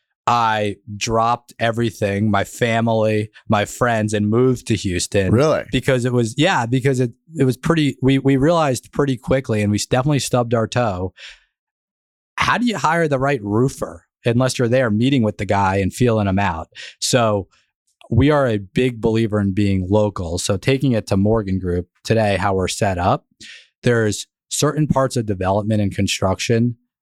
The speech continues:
Speaker 1: that are, that, that require you to be hyper local. But then there's other parts of what we do that we can handle more nationally. And so if we look back at prior cycles,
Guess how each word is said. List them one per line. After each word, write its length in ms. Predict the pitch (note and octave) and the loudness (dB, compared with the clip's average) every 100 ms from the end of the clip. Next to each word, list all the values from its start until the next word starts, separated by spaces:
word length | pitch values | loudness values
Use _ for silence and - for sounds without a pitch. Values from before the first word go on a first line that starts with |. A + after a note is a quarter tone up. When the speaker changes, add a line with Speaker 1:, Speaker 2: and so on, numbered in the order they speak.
| _ _ _ - | _ _ _ -2
Speaker 1:
that 240 | G#2 G#2 | 0 2
are, 300 | G2 G2+ G2 - | 2 0 -2 -4
that, 240 | A2 G2 - | -4 -4 -2
that 160 | G#2+ | -2
require 500 | F#2+ - A2 G2+ G#2 | -2 -4 0 0 0
you 120 | G#2 | 0
to 80 | G#2+ | 0
be 100 | G#2+ | 0
hyper 340 | F#2+ A2+ A2 A2+ | 0 0 0 0
local. 500 | A2 A2+ C3+ D3 F3 _ _ _ _ - | 0 0 0 -2 -4 _ _ _ _ -4
But 120 | A2+ | 0
then 240 | C3 B2 | 2 2
there's 200 | A#2 A2 | 2 2
other 260 | A#2+ D3+ F3+ | 0 0 0
parts 400 | C3+ - G#2+ - | 0 -2 -2 -2
of 220 | G#2 F2+ - | -4 -4 -2
what 240 | G#2+ G2+ | -2 0
we 160 | G#2 F#2 | -2 -2
do 480 | F#2 G#2 F2+ F2+ A2 _ _ _ - | 0 2 2 0 -4 _ _ _ -4
that 440 | A2 A2 G#2 G#2 - _ | 0 2 0 -2 -10 _
we 160 | G#2 A2 | -4 -2
can 140 | B2 | -2
handle 340 | F#2+ G#2+ G#2+ G2+ | 0 0 2 2
more 320 | G2 G2 F#2+ | 0 0 0
nationally. 800 | A2 A#2 A2+ - G2 D#2+ D2 - _ _ _ _ _ _ _ _ _ | -2 0 -2 -4 -8 -10 -12 -18 _ _ _ _ _ _ _ _ _
And 160 | A2+ G#2+ | -2 0
so 400 | - A#2+ A2 G#2+ | 0 0 0 0
if 100 | A#2 | 0
we 80 | B2 | 0
look 240 | B2 F3 | 0 0
back 260 | A#2+ A#2+ A#2 | -2 -2 -2
at 120 | G2+ | -4
prior 340 | - G#2+ G2+ | -2 0 0
cycles, 800 | F2+ G#2 F2+ - D#2+ F2+ - - | -2 -4 -6 -6 -6 -6 -8 -14